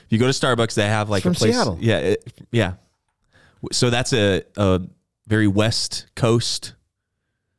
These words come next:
Speaker 2: Yeah.
Speaker 1: thing is
Speaker 2: Really,
Speaker 1: recycling
Speaker 2: yeah.
Speaker 1: and, uh,
Speaker 2: Ca-,
Speaker 1: it's interesting.
Speaker 2: caring for the planet. Okay.
Speaker 1: Yeah.
Speaker 2: It's just West
Speaker 1: It's
Speaker 2: Coast
Speaker 1: <laughs>
Speaker 2: stuff. I guess so.
Speaker 1: Well, <laughs> yeah, we don't care.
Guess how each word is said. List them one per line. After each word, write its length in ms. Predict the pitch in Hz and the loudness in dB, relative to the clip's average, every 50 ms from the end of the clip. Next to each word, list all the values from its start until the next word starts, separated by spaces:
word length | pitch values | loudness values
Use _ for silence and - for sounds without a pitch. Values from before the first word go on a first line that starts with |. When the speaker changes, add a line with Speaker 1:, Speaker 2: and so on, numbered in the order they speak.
| _ _ _ | _ _ _
Speaker 2:
Yeah. 140 | - 123 117 - | -2 -2 -2 -2
Speaker 1:
thing 380 | - - - 127 120 131 151 156 | -6 -4 -2 0 0 2 0 0
is 180 | 127 104 113 | 0 0 0
Speaker 2:
Really, 160 | 107 131 127 113 | 0 0 0 0
Speaker 1:
recycling 340 | 101 104 - 113 113 113 | 0 0 -2 -2 0 0
Speaker 2:
yeah. 60 | 113 113 | 0 0
Speaker 1:
and, 240 | 101 95 95 98 107 - | -2 -2 -4 -6 -8 -4
uh, 80 | - 110 | -2 -2
Speaker 2:
Ca-, 60 | 123 123 - | -2 0 -2
Speaker 1:
it's 120 | 110 - - | -4 -4 -4
interesting. 160 | 113 - 135 123 127 | -2 0 0 2 2
Speaker 2:
caring 160 | 127 127 131 | 0 -2 -2
for 340 | 131 131 123 120 113 110 117 127 135 - | -4 -2 -2 0 0 -2 -4 -6 -8 -8
the 80 | 120 | -10
planet. 360 | - - 120 113 120 127 123 - | -6 -4 -2 -2 -2 -4 -4 -2
Okay. 340 | 117 120 - 123 104 87 101 - | -4 -2 -2 -2 -4 -4 -4 -2
Speaker 1:
Yeah. 160 | 110 110 95 | 0 2 2
Speaker 2:
It's 100 | 87 92 | 0 0
just 200 | 113 123 113 - 120 | -2 -4 -4 -2 0
West 220 | 120 113 - - 131 | 0 2 2 2 2
Speaker 1:
It's 80 | 131 | 0
Speaker 2:
Coast 160 | 131 139 - | 0 -2 -6
Speaker 1:
<laughs> 20 | - | -6
Speaker 2:
stuff. 240 | - 135 147 156 156 120 107 | -4 -4 -2 0 0 -2 0
I 80 | 107 | 0
guess 180 | 127 147 156 - | -2 -2 -2 -2
so. 260 | - 170 190 180 170 165 143 123 - | -2 -2 -2 -2 -2 -4 -2 -2 -2
Speaker 1:
Well, 380 | 131 - 196 165 - - - - 196 196 185 165 - | 0 0 0 -2 -2 -6 -10 -16 -14 -12 -10 -10 -8
<laughs> 300 | - - - - 185 - | -8 -6 -4 -2 -2 0
yeah, 180 | - 165 120 95 | 0 0 0 2
we 120 | 101 123 - | 0 0 0
don't 200 | - 180 143 - | 0 -4 -6 -6
care. 180 | - - - | -10 -16 -16